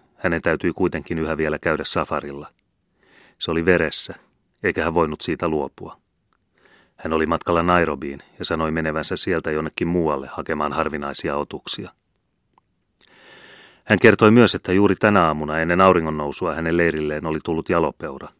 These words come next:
Matka ei ollut kuin kymmenkunta metriä, ja hän tähtäsi eläintä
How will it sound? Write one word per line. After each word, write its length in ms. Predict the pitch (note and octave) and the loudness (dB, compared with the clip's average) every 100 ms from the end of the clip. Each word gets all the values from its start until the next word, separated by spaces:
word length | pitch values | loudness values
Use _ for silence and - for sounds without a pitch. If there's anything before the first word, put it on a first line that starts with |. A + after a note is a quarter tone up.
| _ _ _ _ _ _ _ - | _ _ _ _ _ _ _ -4
Matka 320 | F#2 - E2+ | -4 0 2
ei 60 | E2+ | 4
ollut 160 | F2 | 2
kuin 180 | - F2+ | 2 0
kymmenkunta 540 | - F#2 F2 - D#2 F2 | 2 2 2 -2 -4 0
metriä, 500 | F2 - D#2+ C#2+ C#2+ _ _ _ - | 0 -2 -8 -8 -10 _ _ _ -6
ja 80 | D#2+ | -4
hän 120 | D#2+ | -2
tähtäsi 460 | F2 D#2 - F#2 F2 | -4 -4 -4 0 2
eläintä 480 | F2+ D#2+ C#2+ - | 4 2 -2 -10